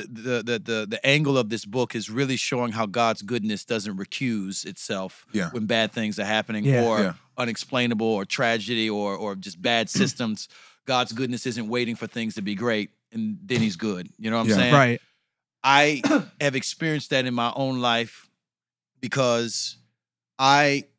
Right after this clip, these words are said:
Speaker 1: there are things that I would curse that happened to me that I kiss now.
Speaker 2: Yeah.
Speaker 1: Okay. So I, my parents divorced. I found myself daddyless for a long time. He kept my, my,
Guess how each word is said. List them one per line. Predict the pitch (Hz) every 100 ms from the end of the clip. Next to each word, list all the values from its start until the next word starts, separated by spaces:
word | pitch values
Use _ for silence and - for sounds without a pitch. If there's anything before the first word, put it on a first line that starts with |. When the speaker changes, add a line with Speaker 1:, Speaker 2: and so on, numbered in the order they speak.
| _ _ _ _ _ _ _ _ _
Speaker 1:
there | - 143
are |
things | - - 190 180
that | 151
I | 139
would | 135 110 -
curse | - 151 113 - - -
that | 110
happened | 117 127 139 127
to | 147
me | 143 139
that | 120
I | 95
kiss | - - 101 -
now. | 92 - _ _ -
Speaker 2:
Yeah. | 98
Speaker 1:
Okay. | 104 120 113
So | 104 127 110 104 98 _ _ _ _ -
I, | 127 135 135 135 - _ _ _ _ _ _ _
my | 113
parents | - 147 147 -
divorced. | 127 143 143 139 - - - _ _ _ _ _ -
I | 113
found | - 139 135
myself | 127 123 131
daddyless | 104 131 131 131 127
for | - 117
a |
long | 117 127 123
time. | - 123 120
He | 113
kept | 110 -
my, | 123 117
my, | 104 117 107